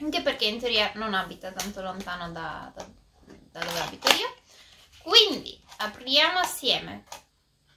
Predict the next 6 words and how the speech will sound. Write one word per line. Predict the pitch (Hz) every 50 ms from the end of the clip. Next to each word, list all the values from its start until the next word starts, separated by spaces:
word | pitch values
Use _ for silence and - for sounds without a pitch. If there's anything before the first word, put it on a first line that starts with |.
| - - - - - - - - - - - - _ _ _
Ok, | - 311 311 311 311 - 233 190 170 175 175 - -
allora | - 247 233 202 196
questa | 196 370 440 466 - - 494
è | 453
la | 339
sirenetta | 269 - - 247 220 208 196 196 196 220 - - - - - - 453